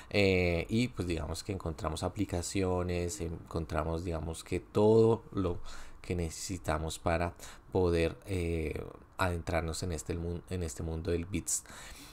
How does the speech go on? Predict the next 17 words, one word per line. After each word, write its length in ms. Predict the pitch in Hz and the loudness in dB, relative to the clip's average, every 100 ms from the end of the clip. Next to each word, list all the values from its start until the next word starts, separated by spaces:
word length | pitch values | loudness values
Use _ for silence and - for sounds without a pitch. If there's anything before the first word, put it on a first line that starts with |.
| - - | -10 -2
eh, 260 | 98 90 90 | 2 2 4
data. 400 | 95 - - - - - - - | 4 4 0 -4 -8 -18 -18 4
Ahora, 300 | 98 82 - - - - - - - - | 6 6 2 -10 -16 -18 -20 -20 -14 2
para 600 | 110 107 107 104 101 - | 6 6 6 6 4 4
poder 320 | 110 110 107 | 6 8 8
hacer, 280 | 120 131 127 | 4 2 0
digamos 360 | 123 120 120 - | 2 0 -2 0
que 120 | 104 | 2
un 180 | 90 87 | 2 4
manual, 480 | 90 117 92 - - | 4 4 4 4 -2
¿sí? 340 | - - 87 - - - - | -6 -4 -4 -6 -12 -12 -10
Eh, 300 | - 92 85 - | -4 0 0 0
también 220 | 85 82 | 0 0
pueden 220 | 95 90 | 0 0
visitar 360 | 95 107 85 87 | -2 -2 -2 0
mi 80 | 110 | 2
página, 400 | 131 110 131 | 2 2 -2